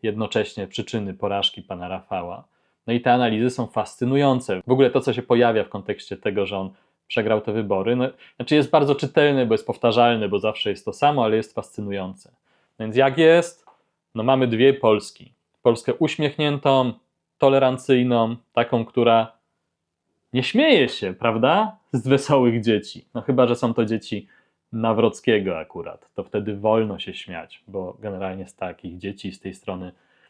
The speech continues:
wolno się śmiać. I Polskę nierobów, głupków, ludzi niewykształconych. Jakich? Tu jest fascynująca diagnoza. Od pani Izyckiej. Pani Izycka to jest taka gwiazda z Instagrama.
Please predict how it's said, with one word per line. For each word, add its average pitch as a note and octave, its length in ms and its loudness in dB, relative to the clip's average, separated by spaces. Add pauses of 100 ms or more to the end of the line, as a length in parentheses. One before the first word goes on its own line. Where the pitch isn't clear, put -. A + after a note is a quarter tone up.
(140)
wolno G2+ 380 -4
się G2+ 120 -12
śmiać. - 440 -12 (380)
I D3 60 -4
Polskę D3+ 400 2
nierobów, C#3 760 4 (440)
głupków, A#2+ 800 2 (120)
ludzi A#2 220 -2
niewykształconych. A2 1200 0 (920)
Jakich? F3 720 0 (1120)
Tu G#3 140 8
jest D3 200 2
fascynująca G2+ 720 -4
diagnoza. F#2 640 -10 (100)
Od A#2+ 120 -12
pani C#3 360 0
Izyckiej. C3+ 800 0
Pani A#2+ 280 -2
Izycka C#3 520 2
to C#3 120 0
jest A2+ 140 0
taka A#2 200 -2
gwiazda A#2+ 440 2
z G2 80 -6
Instagrama. G#2+ 840 -2